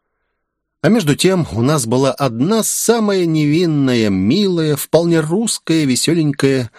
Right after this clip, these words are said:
либеральная болтовня. Высший либерализм и высший либерал, то есть либерал без всякой цели, возможны только в одной России. Степану Трофимовичу,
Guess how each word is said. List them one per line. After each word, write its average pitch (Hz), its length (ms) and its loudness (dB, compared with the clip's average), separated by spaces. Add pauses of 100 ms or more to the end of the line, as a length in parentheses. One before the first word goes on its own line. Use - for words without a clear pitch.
(120)
либеральная 117 760 0
болтовня. 87 840 -6 (500)
Высший 117 580 0
либерализм 110 760 0 (260)
и 151 200 2
высший 120 560 -2
либерал, 135 580 0
то 151 100 -2
есть - 360 -4 (200)
либерал 123 520 2
без 107 280 -4
всякой - 380 -4
цели, 165 420 -2 (400)
возможны 160 540 -2
только 135 380 -2
в 90 40 -6
одной 95 320 -4
России. 80 640 -8 (520)
Степану 110 440 0
Трофимовичу, 120 840 -2